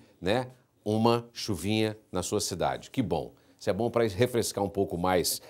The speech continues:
essa temperatura que nós estamos vivenciando na nossa terra. Tanto temperatura do solo como das pessoas também, né? Muitas guerras acontecendo, aquela da Ucrânia já dura quase três anos,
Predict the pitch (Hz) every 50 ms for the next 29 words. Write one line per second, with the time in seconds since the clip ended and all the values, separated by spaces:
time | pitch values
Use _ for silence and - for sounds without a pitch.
0 | - - - - 87 - - 87 - 98 92 85 - 101 92 80 - - 98 92
1 | 90 - 85 85 87 85 - - 98 85 78 73 82 78 73 90 82 - - 90
2 | 92 98 92 71 65 60 - - - - - - - - 85 82 90 80 - -
3 | 73 - - 98 92 78 65 65 - - _ - - - _ _ _ - - 95
4 | 98 95 - - 104 92 - 104 98 90 - - 95 92 85 104 101 - - 117
5 | 117 120 123 127 123 123 - 117 120 120 120 107 110 110 - 101 92 - - 101
6 | 98 92 - - 73 71 92 92 90 87 90 87 - - - - - _ _ _
7 | _ - - 92 - 90 78 - 85 98 101 87 76 71 73 71 - 82 - 71
8 | 71 - - 104 101 104 98 92 82 73 71 64 60 - _ _ _ _ _ -
9 | 87 87 78 82 73 - - 95 92 87 78 73 82 76 78 90 85 76 - -
10 | 98 92 82 - - 80 76 65 - - 95 101 95 90 82 76 67 - - -
11 | -